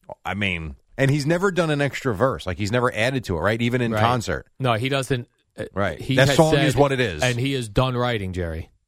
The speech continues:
Speaker 2: He is out of ideas.
Speaker 1: Oh, is that true? So he's just living at the Garden and doing his thing.
Speaker 2: He has not written a song in many years. He said he's done. There's nothing else that's coming to him. He's had enough.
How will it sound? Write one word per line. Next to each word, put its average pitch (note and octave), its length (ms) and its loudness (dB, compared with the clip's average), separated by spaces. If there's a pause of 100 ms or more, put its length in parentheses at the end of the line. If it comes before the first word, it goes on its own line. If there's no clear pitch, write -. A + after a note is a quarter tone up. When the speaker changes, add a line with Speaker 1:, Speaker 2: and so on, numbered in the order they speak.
(120)
Speaker 2:
He A#2 260 -2
is A2 200 -4
out B2+ 240 2
of C#3 120 -2
ideas. B2+ 460 2
Speaker 1:
Oh, - 40 4
is C#3 60 0
that - 60 -12
true? D3 220 -2
So A2+ 120 2
he's A2+ 140 2
just A2 240 -6
living A#2+ 300 0
at A2 100 -6
the A#2 60 -2
Garden A2 400 0
and G2+ 180 -2
doing G#2+ 220 -2
his G2+ 160 -4
thing. D#2+ 300 -4
Speaker 2:
He B2 100 0
has C3 120 -4
not C3+ 200 0
written C3 200 -2
a A2 60 -2
song A#2 340 0
in G2 140 -6
many A#2 220 -2
years. A#2 360 -2
He G#2 80 -8
said G2 200 -6
he's F#2 180 -8
done. A#2 480 -4
There's F#2 220 -6
nothing G2+ 420 -4
else G2 200 -4
that's G2 120 -10
coming A#2 320 -2
to A2 180 -2
him. G#2 240 -4
He's F2 220 -8
had G#2+ 260 -2
enough. G2+ 540 -4